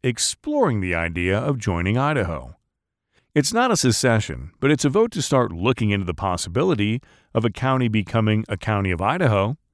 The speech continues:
said Mike McCarter, a leader in the movement. The movement has had a lot of success in the counties that voted on it,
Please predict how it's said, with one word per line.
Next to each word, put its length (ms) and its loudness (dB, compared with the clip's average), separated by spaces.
said 180 4
Mike 220 2
McCarter, 520 -2
a 100 -4
leader 360 -2
in 80 -4
the 60 -4
movement. 380 -4
The 60 6
movement 340 4
has 160 2
had 140 2
a 40 2
lot 320 0
of 100 -4
success 640 0
in 80 -4
the 80 -4
counties 460 -4
that 100 -2
voted 300 0
on 200 -4
it, 140 -10